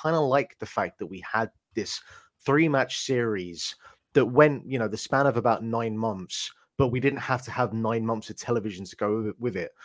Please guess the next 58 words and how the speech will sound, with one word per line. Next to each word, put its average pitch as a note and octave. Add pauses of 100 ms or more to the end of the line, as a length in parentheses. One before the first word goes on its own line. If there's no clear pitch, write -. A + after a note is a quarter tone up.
(220)
because C#3+
we G#3
would E3+
have C3
been A2
sick -
of F2+
it. E2+
But A2+
as, D3+
as C#3
fantastic C#3
as A2+
these A#2
four A2+
wrestlers G2
are G2+
and F#2+
the F#2
promos B2+
that G#2+
would F2+
have F2+
been F#2+
cut, G2 (720)
uh, D3
we'd C#3+
have B2+
been A2+
sick -
of A2
it G2
in, A2+
in G#2+
a A2
way G#2
that, G2
you A2+
know, F#2
certain A2+
other A2+
feuds G#2
that G2
happened G2
in G#2
A B2
E A2+
W A2+ (340)
that A#2+
went A#2+
the -
span A2+
of G2+
about A2
nine C3
to B2+
ten A2
months. G#2